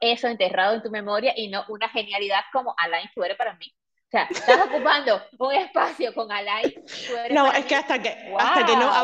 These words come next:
Speaker 2: abrimos, hasta que no abrimos el cajoncito, cartas de amor, ambos hechos estaban debidamente enterrados en mi memoria.
Speaker 1: Ay.
Speaker 2: Pero
Speaker 1: Vale,
Speaker 2: oye, pues
Speaker 1: mira,
Speaker 2: ya que
Speaker 1: vamos
Speaker 2: salen
Speaker 1: a
Speaker 2: a la
Speaker 1: darle
Speaker 2: luz.
Speaker 1: herramientas a las carnes, ¿vale? Imagínate que una carne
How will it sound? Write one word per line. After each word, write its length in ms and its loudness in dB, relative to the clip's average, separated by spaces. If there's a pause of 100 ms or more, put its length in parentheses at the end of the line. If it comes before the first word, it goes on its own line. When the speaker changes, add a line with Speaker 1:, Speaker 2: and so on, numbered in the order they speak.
Speaker 2:
abrimos, 560 0
hasta 220 -6
que 100 -4
no 100 -4
abrimos 320 -6
el 140 -4
cajoncito, 720 -4 (680)
cartas 380 -2
de 80 -2
amor, 320 -2 (520)
ambos 420 0
hechos 460 -2
estaban 540 -4
debidamente 600 -2
enterrados 480 -6
en 80 -10
mi 80 -8
memoria. 400 -6 (1200)
Speaker 1:
Ay. 680 -16 (720)
Speaker 2:
Pero 160 4
Speaker 1:
Vale, 220 6
Speaker 2:
oye, 100 2
pues 140 2
Speaker 1:
mira, 120 6
Speaker 2:
ya 80 4
que 60 -4
Speaker 1:
vamos 240 4
Speaker 2:
salen 40 4
Speaker 1:
a 40 8
Speaker 2:
a 40 8
la 40 6
Speaker 1:
darle 140 4
Speaker 2:
luz. 80 4
Speaker 1:
herramientas 600 0 (200)
a 120 0
las 160 -2 (120)
carnes, 460 -8
¿vale? 260 -2
Imagínate 600 -10
que 120 2
una 200 0
carne 360 0